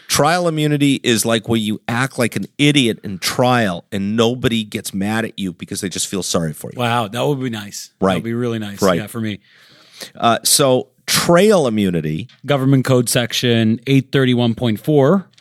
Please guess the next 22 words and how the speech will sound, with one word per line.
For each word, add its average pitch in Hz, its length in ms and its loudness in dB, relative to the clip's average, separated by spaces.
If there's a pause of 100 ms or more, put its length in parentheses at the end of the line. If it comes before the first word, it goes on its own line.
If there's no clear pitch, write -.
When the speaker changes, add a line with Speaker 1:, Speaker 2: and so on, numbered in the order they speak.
(140)
Speaker 1:
has 127 260 0
a 127 80 2
Speaker 2:
um, 123 40 -2
Speaker 1:
couple 127 320 0
of 110 100 0
important 107 480 2
aspects 95 540 -2
Speaker 2:
yep. - 100 2
Speaker 1:
to 85 180 -4
it. 90 160 -6
And 101 120 0
Speaker 2:
It 113 180 -2
Speaker 1:
the, 120 240 -4
the 113 80 -2
basis 127 520 0
of 104 40 -6
the, 95 140 -4 (200)
the 107 200 -4
basis 120 540 -2
for 110 360 2
it 101 220 0
is 90 280 -6